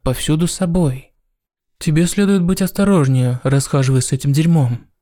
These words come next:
«Да ладно тебе. Будешь так беспокоиться по всём подряд, станешь выглядеть ещё мрачнее, Касуми-кун». Отмахнулась она, окончательно разозлив меня. «Я сказал, завязывай с этой мрачностью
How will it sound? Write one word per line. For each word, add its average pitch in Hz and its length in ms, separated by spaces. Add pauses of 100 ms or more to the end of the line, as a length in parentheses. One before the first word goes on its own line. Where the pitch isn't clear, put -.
(280)
«Да 240 120
ладно 247 300
тебе. 143 440 (400)
Будешь 247 280
так 226 160
беспокоиться 226 640
по 220 120
всём 220 200
подряд, 240 480 (320)
станешь 254 480
выглядеть 175 460
ещё 240 240
мрачнее, 151 680 (260)
Касуми-кун». 156 840 (460)
Отмахнулась 185 760
она, 123 360 (240)
окончательно 190 680
разозлив 185 520
меня. 123 380 (760)
«Я 165 220
сказал, 160 400
завязывай 208 500
с - 80
этой 175 180
мрачностью 147 800